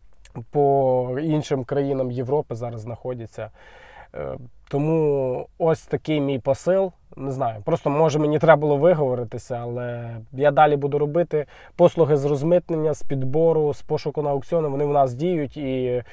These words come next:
надіюсь, будуть діяти. Будуть діяти. І це так само показує, що наша Україна далі буде розвиватися, і коли кожен з нас може працювати.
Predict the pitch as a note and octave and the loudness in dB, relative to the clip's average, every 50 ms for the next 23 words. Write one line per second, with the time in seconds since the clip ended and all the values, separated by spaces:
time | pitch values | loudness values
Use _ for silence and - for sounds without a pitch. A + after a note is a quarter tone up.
0 | - - - - - - C3 D3 D3+ D3 D3 F3+ F#3 F3+ E3 D3+ - - - - | -20 -20 -20 -16 -8 0 2 4 4 4 4 4 4 4 4 2 0 -6 -14 -20
1 | - - - - - - - - - - - - C3+ C#3+ F#3 G#3 F#3 D#3+ D3+ C#3 | -20 -20 -20 -20 -20 -20 -20 -20 -20 -18 -10 -4 2 4 6 6 6 6 4 2
2 | C3 D3+ E3+ D3 C3+ B2 A2 - A#2 - G#2+ - - - - - - - - C#3+ | 2 4 4 4 4 4 2 -2 -8 -10 -12 -14 -20 -20 -20 -20 -20 -14 -10 -4
3 | C3+ C#3+ E3+ F3+ D#3 D3 C3 A#2+ B2+ B2+ B2 A#2+ A#2 - - B2 A#2+ - - - | 0 4 4 4 4 2 0 -2 -4 -4 -4 -6 -8 -10 -14 -14 -14 -16 -20 -18
4 | - - D3 C3+ - - - F3 E3+ F3 E3+ E3+ E3 E3 D#3+ D#3+ D#3 D3+ C3 - | -10 -8 -6 -6 -6 0 4 6 8 10 10 8 8 6 4 2 0 0 -2 -2
5 | E3 D3 - - F3+ F3 E3 D#3 B2+ - C#3+ B2 - D#3 D#3+ D3 C3+ C#3+ C3 C3 | -4 -4 0 2 2 4 4 2 0 0 -2 0 2 2 2 2 0 0 -2 -2
6 | B2 - C#3 C3 C3+ C#3+ C3+ - D3 C#3 - - C#3 D3 C#3+ C#3+ C3+ C3+ B2 B2+ | -2 -4 0 2 2 2 2 2 -2 -2 -2 -2 -2 0 0 0 0 0 2 4
7 | C#3 C3+ C3 B2+ A#2+ A#2+ C3 B2 A#2+ B2 B2+ B2+ A2 A#2+ C3 C3 C#3 D3+ D#3+ D3+ | 4 4 4 2 -2 -4 -6 -6 -4 -4 -6 -6 -6 -6 -4 -2 0 0 0 0
8 | D#3 C3+ - - C#3+ C3 B2+ B2 B2 C3 C3+ C3+ B2+ B2 B2 B2 B2 B2 B2 B2 | -4 -8 -8 -10 -12 -10 -10 -10 -10 -10 -12 -10 -10 -10 -10 -8 -8 -8 -8 -8
9 | B2 B2 B2 B2 A#2+ A#2+ B2 - - - - - - - - - - - - - | -10 -10 -12 -12 -14 -14 -16 -18 -20 -20 -20 -20 -20 -20 -20 -20 -20 -20 -20 -20
10 | - - - D3 D3+ E3+ D#3+ - - F#3+ E3+ D#3+ D#3+ C#3+ A#2+ D3 D#3+ E3 D#3 - | -20 -4 0 2 2 2 2 4 4 4 4 4 2 0 0 2 2 2 0 -2
11 | - C#3+ C#3+ C#3+ B2+ C3+ - - B2+ A#2 - - B2 A2+ A2 A2 - - - | -2 -2 -2 -2 -2 -4 -6 -8 -10 -10 -10 -10 -10 -10 -10 -12 -14 -16 -20